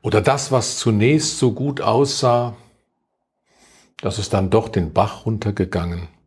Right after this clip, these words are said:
Wenn wir ganz ehrlich sind,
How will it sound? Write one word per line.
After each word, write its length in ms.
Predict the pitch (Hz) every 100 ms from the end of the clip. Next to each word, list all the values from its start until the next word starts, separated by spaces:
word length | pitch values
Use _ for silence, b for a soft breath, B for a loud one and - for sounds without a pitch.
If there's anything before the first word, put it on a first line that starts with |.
| _ _ _ _ _ _ _ _ _ _ b b b b b _
Wenn 100 | 120
wir 100 | 135
ganz 220 | 175 190
ehrlich 340 | 170 170 135 -
sind, 440 | 113 131 151 -